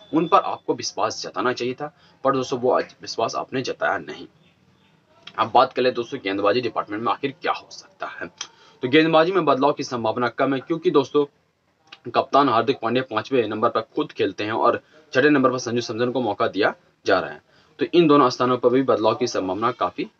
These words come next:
कम है। तो स्पिन गेंदबाजी की जिम्मेदारी कुलदीप यादव, युजवेंद्र चहल और अक्षर पटेल के कंधों पर है। ठीक, वेस्ट इंडीज के बल्लेबाजों को स्पिन खेलने में परेशानी होती है,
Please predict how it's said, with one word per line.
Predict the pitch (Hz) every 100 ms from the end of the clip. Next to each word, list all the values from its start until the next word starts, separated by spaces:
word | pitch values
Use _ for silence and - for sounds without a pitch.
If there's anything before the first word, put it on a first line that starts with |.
| _ _ _
कम | 127 98
है। | 80
तो | -
स्पिन | 143 - 165
गेंदबाजी | 139 123 135
की | 120
जिम्मेदारी | 117 107 110 123
कुलदीप | - 117 127 -
यादव, | 101 113
युजवेंद्र | 107 110 107 127
चहल | 120 113 127
और | -
अक्षर | - -
पटेल | - 107 120 90 - _ _ _
के | 123
कंधों | 110 104 98
पर | - 73
है। |
ठीक, | - 160
वेस्ट | 123 120
इंडीज | 127 147
के | -
बल्लेबाजों | 120 113 110 120
को | 117
स्पिन | 117 151 135
खेलने | 117
में | 117
परेशानी | 101 95 90 113
होती | 104 131
है, | 160